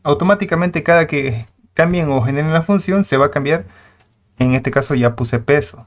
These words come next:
Si quieren que otra vez quede en la moneda que estaba anterior, otra vez al F once. Vengo acá y lo cambio. Eso, al Q.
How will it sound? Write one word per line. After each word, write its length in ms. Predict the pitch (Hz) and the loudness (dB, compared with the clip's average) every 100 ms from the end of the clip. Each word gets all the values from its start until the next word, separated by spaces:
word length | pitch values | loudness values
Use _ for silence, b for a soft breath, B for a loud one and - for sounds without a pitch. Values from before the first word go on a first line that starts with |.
| _ | _
Si 160 | - 113 | -10 -2
quieren 240 | 147 151 | 0 0
que 80 | 135 | -2
otra 220 | 139 135 | 0 0
vez 100 | 135 | 0
quede 380 | 147 143 143 143 | 2 4 2 0
en 360 | 127 120 120 | 0 2 0
la 80 | 123 | 2
moneda 240 | 123 127 127 | 2 2 0
que 100 | 139 | 0
estaba 180 | 165 | 2
anterior, 440 | 165 165 175 202 - | 2 2 2 0 -2
otra 200 | 127 117 | -4 0
vez 140 | 117 113 | 0 0
al 160 | 113 | 0
F 260 | 120 - 180 | 0 0 2
once. 440 | 202 226 226 285 - - _ _ _ _ _ _ _ - | 4 2 0 -6 -6 -20 _ _ _ _ _ _ _ -4
Vengo 240 | 120 139 | -2 0
acá 440 | 190 214 214 247 - | 0 4 2 2 -2
y 160 | 226 202 | 0 0
lo 140 | 147 | 0
cambio. 420 | 123 120 110 - - _ _ _ _ _ _ _ _ _ _ _ _ - - - _ - - - - - - - - - - - - - - - | 0 -4 -8 -14 -20 _ _ _ _ _ _ _ _ _ _ _ _ -20 -20 -20 _ -20 -20 -20 -20 -20 -20 -20 -20 -20 -20 -20 -14 -12 -10 0
Eso, 500 | 117 139 - 202 - - | 2 2 0 -4 -4 -6
al 380 | 131 147 196 - _ | 0 0 -2 -8 _
Q. 160 | 139 | -4